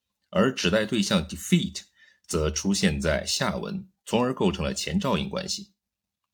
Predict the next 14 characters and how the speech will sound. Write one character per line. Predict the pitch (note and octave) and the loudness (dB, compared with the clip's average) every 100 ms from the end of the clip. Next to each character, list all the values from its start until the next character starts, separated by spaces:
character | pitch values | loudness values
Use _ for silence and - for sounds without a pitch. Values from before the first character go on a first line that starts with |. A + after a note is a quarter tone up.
| _ _ _ - | _ _ _ -2
在 | C3 A#2+ | 2 2
第 | G2+ E3+ | 4 2
二 | C3 | 2
个 | E2 | -2
例 | D#2 | -4
子 | C#2+ - | -6 -6
当 | D2 | -6
中， | D2 E2 F#3 _ _ _ | -2 -2 -4 _ _ _
物 | F3 F3 G2+ | 2 4 2
主 | C#2+ | -2
限 | - F#2 | 0 0
定 | D#2 C#2+ | 0 -2
词 | - C#2+ | -4 -6
his | D#2 - D3+ E2+ - - | -6 -2 0 0 -4 -8